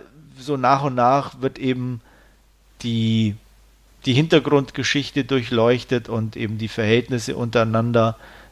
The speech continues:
äh, in dem relativ kleinen Ort. Die, ähm, Hugo Weaving spielt den Polizisten, der die Kinder finden soll. Und, ähm,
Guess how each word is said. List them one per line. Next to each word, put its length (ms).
äh, 240
in 140
dem 220
relativ 640
kleinen 360
Ort. 400
Die, 580
ähm, 720
Hugo 340
Weaving 340
spielt 360
den 100
Polizisten, 720
der 220
die 100
Kinder 360
finden 380
soll. 360
Und, 560
ähm, 480